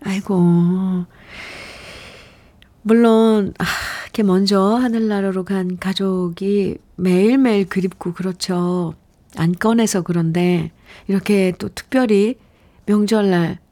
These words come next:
특히 설날 해가 바뀌고 막 이럴 때는 더욱 그립고 떠오르고 또 그 그리운 게 또 애잔하게 또 이렇게 느껴져요. 어머님은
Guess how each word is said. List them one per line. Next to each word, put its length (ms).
특히 260
설날 580
해가 260
바뀌고 520
막 300
이럴 180
때는 400
더욱 580
그립고 1300
떠오르고 1000
또 180
그 140
그리운 420
게 160
또 140
애잔하게 760
또 300
이렇게 360
느껴져요. 960
어머님은 580